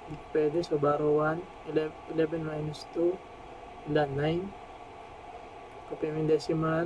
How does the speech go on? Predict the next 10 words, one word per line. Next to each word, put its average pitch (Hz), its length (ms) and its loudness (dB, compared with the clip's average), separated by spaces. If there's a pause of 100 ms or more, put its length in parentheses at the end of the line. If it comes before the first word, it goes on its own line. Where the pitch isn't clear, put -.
Ito 165 160 -4
magiging 151 400 0
three. 165 400 0 (400)
So, - 160 -6
three. 156 320 0 (2250)
So, - 160 4
three 185 320 12
point 226 320 4
nine 208 240 8
daw. 156 480 8